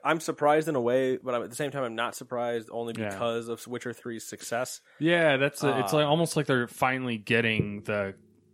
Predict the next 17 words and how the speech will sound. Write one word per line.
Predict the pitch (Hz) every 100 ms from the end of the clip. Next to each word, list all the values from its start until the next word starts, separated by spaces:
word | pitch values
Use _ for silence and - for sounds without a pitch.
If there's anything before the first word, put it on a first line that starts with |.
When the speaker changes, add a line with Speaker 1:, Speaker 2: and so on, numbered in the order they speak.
| -
Speaker 2:
the | 117 107 104 -
attention | 113 120 117 113
that | 104 -
they've | 104
deserved. | 101 95 98 90 85 110
Speaker 1:
Right. | 107 90 - _ -
But | 139
at |
the | 151
same | 175 170
time, | 160
nobody's | 131 131 113
talking | - 123 107 104
about | 90
Cyberpunk | - 98 95 95
twenty | 92 87
seventy-seven | 90 87 - -